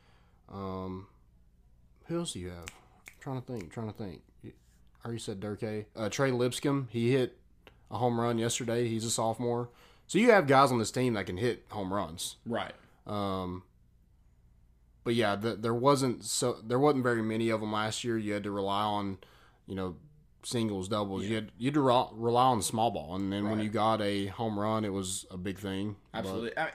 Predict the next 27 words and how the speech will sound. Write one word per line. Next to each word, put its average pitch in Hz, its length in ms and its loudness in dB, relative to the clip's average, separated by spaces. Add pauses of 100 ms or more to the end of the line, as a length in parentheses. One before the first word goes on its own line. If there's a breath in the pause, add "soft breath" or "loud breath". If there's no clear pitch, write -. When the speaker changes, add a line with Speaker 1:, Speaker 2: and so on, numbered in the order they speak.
Speaker 2:
and, 180 260 4
and 180 120 -2
it's 180 100 -2
not 208 140 -2
so 160 140 -4
much 131 240 -4
the, 113 140 -8
the 101 160 -12
guys 107 300 -4
that 104 120 -10
could 113 160 -4
hit 113 140 -6
the 107 60 -12
home 113 160 -6
run. 113 140 -6
It's 107 140 -10
like - 200 -6 (460 soft breath)
when 117 80 -4
we 120 80 0
got 127 260 2
into 120 180 -2
some 107 200 -12
jams 104 480 -10
and 98 100 -12
got 113 180 -2
into 101 160 -8
some, 95 340 -14